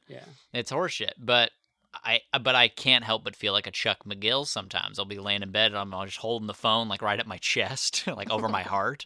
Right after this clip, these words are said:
Speaker 2: I'm like, "But what if, <laughs> what if it's just beaming shit right in, I'm gonna get heart cancer," you
Speaker 1: Right.
Speaker 2: know?
Speaker 1: Well, I mean, there is very small amounts of radiation.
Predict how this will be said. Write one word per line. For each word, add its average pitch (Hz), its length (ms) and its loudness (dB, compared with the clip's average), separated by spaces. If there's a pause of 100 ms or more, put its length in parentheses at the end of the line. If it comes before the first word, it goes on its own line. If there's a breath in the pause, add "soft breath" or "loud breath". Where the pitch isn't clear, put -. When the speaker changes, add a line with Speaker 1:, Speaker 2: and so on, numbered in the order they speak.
Speaker 2:
I'm 107 120 -12
like, 101 200 -10 (400 soft breath)
"But 120 80 0
what 131 180 6
if, - 680 0
<laughs> - 20 -4
what 175 220 2
if 151 100 0
it's 143 140 -4
just 127 200 -4 (760 loud breath)
beaming 117 420 2
shit 107 320 -2
right 113 200 0
in, 110 140 -10
I'm 110 140 -8
gonna 107 160 -6
get 95 140 -8
heart - 720 -4
cancer," 107 640 -4
you 143 60 -6
Speaker 1:
Right. 156 220 6
Speaker 2:
know? 131 160 -2
Speaker 1:
Well, 165 80 6
I 165 40 6
mean, 196 140 6
there 185 140 2
is 196 400 4 (400)
very 139 480 2
small 123 400 0
amounts 113 340 -2
of 107 120 -6
radiation. 120 800 0